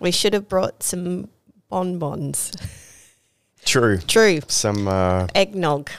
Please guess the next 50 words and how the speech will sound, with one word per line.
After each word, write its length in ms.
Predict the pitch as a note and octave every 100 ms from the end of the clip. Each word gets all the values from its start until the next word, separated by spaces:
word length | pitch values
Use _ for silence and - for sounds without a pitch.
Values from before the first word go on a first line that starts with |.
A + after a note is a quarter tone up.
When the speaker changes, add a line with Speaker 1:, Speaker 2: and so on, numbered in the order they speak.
| - _
Speaker 2:
fruit 680 | - - - - G#2+ A2 - _ _ _ -
cake. 380 | G2 E2 - -
<laughs> 160 | -
I 40 | -
don't 120 | G2+ G2 G2+
know 60 |
what 140 | A2+ -
it 160 | -
is. 540 | - - - - - -
Speaker 1:
<laughs> 80 | A#4+ D#5 - - - - - -
It 100 | B3+
is 120 | G#4
fruit. 300 | - G#3+ -
Christmas 320 | - D#4+ D#4 C4+
cake. 160 | G#3 -
Speaker 2:
Christmas, 140 | - -
yeah. 80 | -
Speaker 1:
Christmas 340 | B3 - C4+
cake, 360 | - F#3 F#3+ - -
fruit 240 | - G3
Speaker 2:
I'm 40 | F#2+
not 40 | G#2+
Speaker 1:
mince 40 | G#2
Speaker 2:
a 20 |
fan. 260 | - - D3
Speaker 1:
pies. 180 | - - - - -
No, 60 |
Speaker 2:
Yeah. 60 | D#3+
Speaker 1:
you're 80 | D#3
not 120 | E3
a 40 | E3+
fan 260 | D#3 C#3+
of 80 | D3
either, 240 | D#3 D3+
are 140 | C#3 E3+
you, 180 | C#3+ C#3+
really? 320 | C#3 D3 F3+ - D#2+
Speaker 2:
No, 120 | E2 D2+
especially 440 | - - B2 -
don't 200 | B2 G2
mess 220 | F2 F#2+ -
with 160 | D#2
pies. 400 | - F2 F#2 C2+ _ _ _
Like, 220 | G2 F#2+
why 200 | F2 G#2+
take 260 | A#2+ G2+ F#2
a 60 |
pie 420 | - F#2+ E2+ C#2 D2+ -
and 160 | E2
then 280 | D#2+ D#2+ D#2+